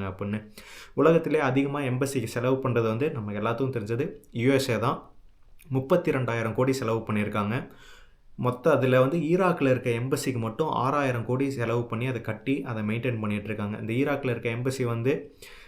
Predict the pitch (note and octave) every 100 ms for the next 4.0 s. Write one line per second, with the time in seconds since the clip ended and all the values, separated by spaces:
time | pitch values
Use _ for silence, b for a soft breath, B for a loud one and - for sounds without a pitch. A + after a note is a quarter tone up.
0 | B B2+ B2 A#2+ A#2+ A#2+ B2 C#3 C#3+ C#3
1 | - - - C#3 C3+ B2+ C3 C3 B2+ B2+
2 | A2+ A2 B2 C3+ B2+ A2+ A2 A2 C3 C#3
3 | B2 A2+ C3 A2+ G#2 B2 B2 A2 G#2+ D3+